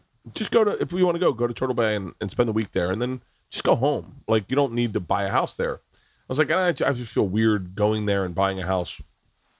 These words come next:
when I know there are people that don't have houses." And, and then he heard that.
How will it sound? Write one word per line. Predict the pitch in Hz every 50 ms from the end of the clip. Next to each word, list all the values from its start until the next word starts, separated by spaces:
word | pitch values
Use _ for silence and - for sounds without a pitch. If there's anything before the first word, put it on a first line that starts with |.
| _ _ _ _ - - -
when | - 104 104
I | 104 104
know | 98 95 98
there | 95 98
are | 90 87
people | 92 95 90 92
that | 87 80
don't | 92 85 85
have | 85 78
houses." | 80 82 80 80 - - 80 76 71
And, | 69 76 80 - - - - - - - - - _ _
and | - 104
then | 113 113
he | 101 - - 143 151 135
heard | 110 101 131 127 127 107 92
that. | 87 80 82 - -